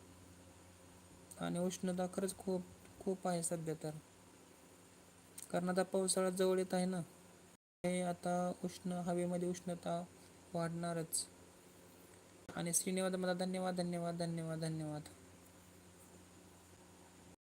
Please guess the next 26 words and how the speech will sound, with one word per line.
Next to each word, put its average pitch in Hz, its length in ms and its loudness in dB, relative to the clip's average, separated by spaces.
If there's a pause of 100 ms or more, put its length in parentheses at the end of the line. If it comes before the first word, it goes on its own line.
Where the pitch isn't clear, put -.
(760)
आणि 175 180 2
श्रीनिवास 190 580 4
दादा, 185 240 2
कसं 190 280 2
आहे, 190 340 0 (500)
लाईव्ह, 175 580 6
YouTube-मध्ये 185 640 2
लाईव्हचे 175 340 2
प्रकार 180 460 -2
खूप 180 280 -2
आहेत 175 280 2
आणि 170 160 0
त्या 175 520 0 (180)
लाईव्हचा 175 360 2
तुम्ही 175 280 -2
जर 175 140 -2
फायदा 175 380 0
केला, 170 260 0
तर 165 200 -2
तुमचं 170 280 0
वॉच 175 300 0
टाइम 175 120 0
आहे 185 100 0
ना, 175 160 -2
ते 175 520 -2
लवकर 175 300 0